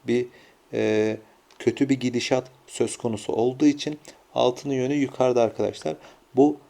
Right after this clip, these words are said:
ne zamana kadar, e, bu şekilde olacak? Yani ne zamana kadar bu şekilde altın,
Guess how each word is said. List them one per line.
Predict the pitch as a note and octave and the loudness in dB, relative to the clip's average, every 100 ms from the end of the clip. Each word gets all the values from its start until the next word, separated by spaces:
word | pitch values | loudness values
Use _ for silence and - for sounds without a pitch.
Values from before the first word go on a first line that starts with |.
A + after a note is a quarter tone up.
| _ - | _ -4
ne | G#2+ D3 | 0 2
zamana | E3 D#3 C3+ A#2 | 2 0 -2 -2
kadar, | - F#2 F2+ - - | -2 0 0 -4 -8
e, | G#2+ G#2 G2+ G2+ G2+ _ _ _ _ _ _ _ _ _ - - - | -4 -2 -2 -4 -8 _ _ _ _ _ _ _ _ _ -16 -16 -16
bu | G#2 G#2 | -12 -4
şekilde | - A2+ - F#2 | 0 0 0 2
olacak? | F2+ F#2 F#2+ B2+ C3 | 2 2 0 -4 -2
Yani | G#2 G2 | -2 0
ne | A#2 | -2
zamana | C3+ C3+ A#2 | 0 0 0
kadar | A2 G2+ F#2+ | 0 -2 -2
bu | F#2 | -4
şekilde | - G2+ F#2 | -4 -4 -4
altın, | - - G2 F#2+ G2+ | -4 0 -2 -2 -8